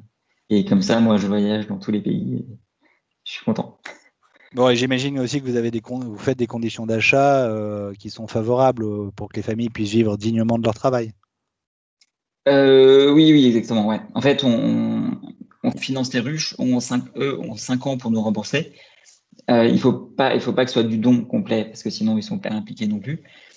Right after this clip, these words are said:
Speaker 1: Et, euh, dans cinq ans, ils sont complètement autonomes. Et le programme fait qu'on leur achète effectivement le miel à un prix qui est fixé à l'avance.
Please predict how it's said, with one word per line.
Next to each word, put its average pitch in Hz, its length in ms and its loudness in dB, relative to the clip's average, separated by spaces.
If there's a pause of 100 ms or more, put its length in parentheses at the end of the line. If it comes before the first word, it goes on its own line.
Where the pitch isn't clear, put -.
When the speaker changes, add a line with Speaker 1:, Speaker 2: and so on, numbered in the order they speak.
(240)
Speaker 1:
Et, 113 260 4
euh, 110 320 4
dans 120 160 2
cinq 123 240 -4
ans, 143 160 0
ils 127 60 -4
sont 117 140 -8
complètement 110 340 -2
autonomes. 123 480 -2 (320)
Et 113 100 2
le 113 100 4
programme 120 420 0
fait 135 260 -6
qu'on 120 100 -6
leur 107 140 -6
achète 107 280 -10
effectivement 110 460 -8
le 110 140 -4
miel 110 280 -6
à 107 80 -12
un 104 60 -14
prix 107 220 -12
qui - 100 -10
est 107 60 -6
fixé - 260 -12
à - 40 -8
l'avance. - 440 -2